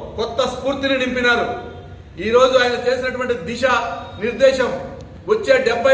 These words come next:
రోజుల్లో ఒక టానిక్ లాగా పనిచేస్తుంది. ఈరోజు వైఎస్ఆర్సీపీ నాయకుడు సిద్ధమని ప్రజల్లోకి పోతున్నాడు. తెలుగుదేశం కార్యకర్తలు కూడా మీ పైన యుద్ధం చేయడానికి సిద్ధంగా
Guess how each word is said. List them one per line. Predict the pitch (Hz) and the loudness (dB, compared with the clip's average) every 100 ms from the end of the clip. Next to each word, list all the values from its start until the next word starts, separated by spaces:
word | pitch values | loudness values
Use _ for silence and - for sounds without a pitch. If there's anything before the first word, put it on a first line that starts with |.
| 262 | 6
రోజుల్లో | 262 262 247 220 - - - - - | 6 0 -2 -2 -4 -8 -14 -18 -12
ఒక | - 190 190 | -10 -6 -4
టానిక్ | 233 247 226 | -4 -4 -2
లాగా | 220 220 208 | 0 0 -2
పనిచేస్తుంది. | 208 202 196 196 175 - - - - - - 175 | -4 -4 -6 -6 -8 -8 -12 -16 -18 -18 -12 0
ఈరోజు | 208 247 254 240 180 - - - - - - - - - - - | 6 6 6 2 2 -4 -10 -12 -16 -18 -20 -20 -20 -20 -20 -6
వైఎస్ఆర్సీపీ | 180 240 240 233 226 226 226 180 131 - 170 | 2 2 4 0 2 -2 0 0 -2 -6 -2
నాయకుడు | 226 226 226 175 - - - - 262 | -2 0 0 0 -2 -8 -12 -6 -2
సిద్ధమని | 247 277 247 247 214 175 - - - - - | 4 4 4 2 0 -2 -8 -12 -16 -18 -10
ప్రజల్లోకి | 147 226 233 233 226 | -2 0 2 0 0
పోతున్నాడు. | 214 220 202 208 - - - - - - 190 | -2 0 -4 -4 -8 -12 -16 -18 -18 -10 -2
తెలుగుదేశం | 262 262 269 262 240 | 0 4 4 4 2
కార్యకర్తలు | 247 262 254 247 254 247 | 2 2 2 -2 -2 0
కూడా | 247 208 - - - - - - - - 180 | 2 2 -2 -8 -14 -18 -20 -20 -20 -12 -4
మీ | 269 262 | -2 4
పైన | 262 285 269 | 4 6 2
యుద్ధం | 277 277 269 | 4 4 6
చేయడానికి | 262 269 262 247 185 - - - - 240 | 4 2 0 0 0 -4 -10 -14 -10 -6
సిద్ధంగా | 247 294 277 | 2 2 4